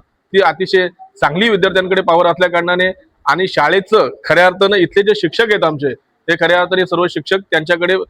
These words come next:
चांगल्या प्रकारचं विद्यार्थ्यांकडे लक्ष देऊन विद्यार्थ्यांना खऱ्या अर्थाने या ठिकाणी, अ,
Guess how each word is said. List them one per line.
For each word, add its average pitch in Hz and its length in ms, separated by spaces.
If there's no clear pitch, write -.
चांगल्या 170 240
प्रकारचं 190 440
विद्यार्थ्यांकडे 175 520
लक्ष 156 220
देऊन 175 320
विद्यार्थ्यांना 202 520
खऱ्या 170 260
अर्थाने 180 300
या 165 60
ठिकाणी, 170 440
अ, 156 60